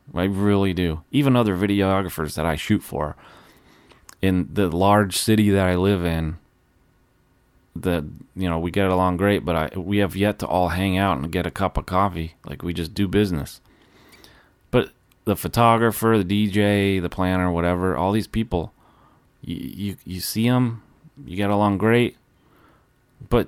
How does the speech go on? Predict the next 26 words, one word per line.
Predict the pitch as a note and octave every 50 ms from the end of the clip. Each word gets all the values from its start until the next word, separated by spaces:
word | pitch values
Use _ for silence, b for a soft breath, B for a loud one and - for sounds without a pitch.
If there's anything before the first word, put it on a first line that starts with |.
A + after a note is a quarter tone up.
| - -
you, | G#2+ A2+ A2+ - - - - -
I, | A#2+ C3 C3 - - -
you | - D2+ E2 G2 A#2+ C3+
have | D3+ D3 C#3+
yet, | C#3 C#3+ E3 - - - - -
I | - B2+
have | D3 C#3 D3
yet | D3+ F#3 F#3+ F#3 - -
to | - B2+
get | B2 B2+ A2 - -
one | G#2+ A#2+ C#3 D#3 E3+ D#3
wedding | C#3 C#3 D3 C#3+ C3+ G#2 F#2
from | - - - B2 B2 C#3
a | C#3
v-, | A#2 - G#2 G#2+ - _ _
planner. | - - D3 D#3+ F3 E3 A#2+ C#2+ B1 - b b b b b b b b _ _ -
I | B2 C3+
have | C#3+ A#2+
yet | B2 B2+ C#3+ D#3+ E3 - -
to | D3
get | C#3 C#3 C3+ G2
one | A2+ A2+ A#2+ B2 C#3+ D#3 D3+
wedding | C#3+ C#3+ C#3 D3 C#3 B2+
from | - - A#2+ A#2+
a | A#2
photographer. | - - - A#2+ - - C3+ C3+ C#3 C3+ B2 A2 - - - - - -